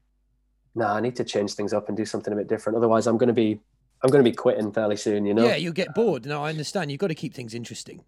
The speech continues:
Speaker 2: you know?
Speaker 1: Yeah,
Speaker 2: Um,
Speaker 1: so, but no, they were, they were decent enough bikes, yeah. And then I moved to the Hex and then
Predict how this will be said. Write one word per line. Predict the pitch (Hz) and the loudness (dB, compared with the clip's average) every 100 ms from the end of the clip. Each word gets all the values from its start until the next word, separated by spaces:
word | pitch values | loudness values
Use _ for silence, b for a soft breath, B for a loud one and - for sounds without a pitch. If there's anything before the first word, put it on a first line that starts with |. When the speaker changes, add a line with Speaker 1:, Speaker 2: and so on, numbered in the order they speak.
| _ | _
Speaker 2:
you | 123 113 | -16 -12
know? | 104 101 | -12 -4
Speaker 1:
Yeah, | 117 117 113 | 4 6 6
Speaker 2:
Um, | 104 | 4
Speaker 1:
so, | - 120 | 0 0
but | 117 135 | 2 2
no, | 202 202 | 2 4
they | |
were, | 196 190 185 - | 4 4 2 0
they | |
were | 170 | 2
decent | 175 202 - 170 | 2 0 -4 -6
enough | 143 - | -6 -4
bikes, | 156 147 - | -2 -2 -4
yeah. | 147 143 | -2 -2
And | 135 | 0
then | 131 | 0
I | |
moved | 123 117 | -2 -4
to | - | -4
the | 117 | -4
Hex | 143 135 - - | -4 -6 -8 -4
and | 110 | 0
then | 113 110 | 2 0